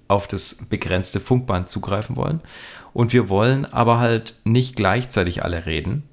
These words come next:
Collision Avoidance, ja, das bedeutet, wir machen sogenanntes Listen Before Talk,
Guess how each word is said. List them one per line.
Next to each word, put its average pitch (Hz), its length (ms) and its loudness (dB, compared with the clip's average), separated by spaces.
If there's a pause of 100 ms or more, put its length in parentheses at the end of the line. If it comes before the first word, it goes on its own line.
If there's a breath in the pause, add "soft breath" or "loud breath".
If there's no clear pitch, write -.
(140)
Collision 107 380 0
Avoidance, 107 640 0
ja, 104 100 0
das - 160 -4
bedeutet, 107 520 -2 (300 soft breath)
wir 107 440 4 (140)
machen 107 540 0
sogenanntes 101 680 0
Listen 117 340 4
Before 95 340 -2
Talk, - 440 0